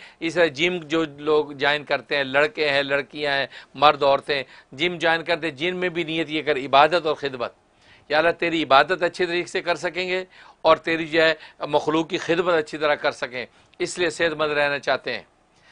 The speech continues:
ये नहीं खुदा न खास्ता जिम में अच्छी सेहत बना के खुदा न खास्ता ये गुनाह करेंगे, वो गुनाह करेंगे, ऐसी नीयतें जो ये अपने ब-, बदन और बॉडी से हम जो है वो मुखालिफ जिन्स को अट्रैक्ट करेंगे, हैं, तो ये, ये सारी गुनाह की नीयतें के कर ली,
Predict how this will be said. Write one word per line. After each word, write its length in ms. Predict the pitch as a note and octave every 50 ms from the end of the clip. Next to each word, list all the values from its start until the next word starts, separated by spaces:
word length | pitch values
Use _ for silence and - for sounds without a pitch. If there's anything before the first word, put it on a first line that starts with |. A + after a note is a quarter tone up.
| - - _ -
ये 260 | B2+ B2+ D#3 F3+ G3
नहीं 120 | F#3+ F#3+ F#3
खुदा 280 | F3 E3+ D#3+ E3 E3
न 80 | E3+ F3
खास्ता 360 | - - E3 E3+ E3+ - E3+
जिम 240 | D#3+ C#3 C#3+ E3 E3+
में 240 | E3 E3+ E3 D#3 C3 - - - - -
अच्छी 560 | D#3 D3+ - - F3+ E3+ D#3+ D3+ D3 C#3+ C#3 C3+ -
सेहत 280 | - - E3+ E3+ D3+ D3
बना 240 | D3+ D3 D3+ D#3+ D#3+
के 240 | - E3+ E3 D#3 C3+
खुदा 460 | - - - - _ D3 C#3+ D#3 D#3
न 100 | D#3+ D#3+
खास्ता 380 | - - D#3 D#3+ D#3 - D#3+
ये 160 | D3 D3 D#3+ D#3+
गुनाह 260 | C#3+ D3+ D3+ D#3 D#3
करेंगे, 340 | C3+ D3 D#3 D3+ D#3 D3 D#3
वो 180 | D3+ C#3+ D#3 D#3
गुनाह 260 | D3 D#3 D3+ D3+ D3+
करेंगे, 460 | D3 D3+ D3 D3 D3 C#3 D3 C#3+ C3 - - - - _ -
ऐसी 280 | D#3+ E3+ E3 - F3+ E3+
नीयतें 480 | D#3+ E3 E3 D#3+ D#3 F3 D#3+ D3 C3+ - - - - _ -
जो 80 | C#3 D3
ये 80 | D#3 D#3+
अपने 280 | D#3 D#3 - E3+ D#3+
ब-, 280 | D3+ C3 C3 D3+ D3 C3 C#3
बदन 240 | D3+ D3 D#3+ D#3+ D#3
और 100 | D3+ D3+
बॉडी 300 | C#3 C#3+ D3 D3+ D#3+ D#3
से 240 | D#3 E3 D#3+ D3 C3+ - - - - -
हम 120 | C#3 D3
जो 160 | C#3 C#3+ D#3+ D3+
है 60 | D3+
वो 200 | D#3 D3+ C#3+ C3+
मुखालिफ 420 | C#3+ D3 - - D3 D#3 D#3 D#3 C#3
जिन्स 280 | C3 D3 D#3 D#3 -
को 160 | - E3+ D#3+
अट्रैक्ट 460 | D#3 C#3+ C3+ - - E3 D#3+ - - -
करेंगे, 500 | - D3+ D3 D3+ D3+ C#3+ D3+ D3 C3 - - - - - _ C3+
हैं, 160 | D3 D#3+ D#3
तो 140 | - - C3
ये, 300 | B2+ B2 C3 D3 D#3+ D#3+
ये 280 | C3+ B2 C#3 D#3+ E3
सारी 260 | - D#3 D3+ D#3 D3+
गुनाह 280 | C3 B2+ C3+ C#3 D#3 E3+
की 140 | D#3+ E3+ D#3+
नीयतें 320 | D3 D3+ D#3 D3+ D#3 D3
के 120 | C#3+ D3 C#3+
कर 180 | - C#3+ C#3 C3+
ली, 240 | D3+ F3 F#3 E3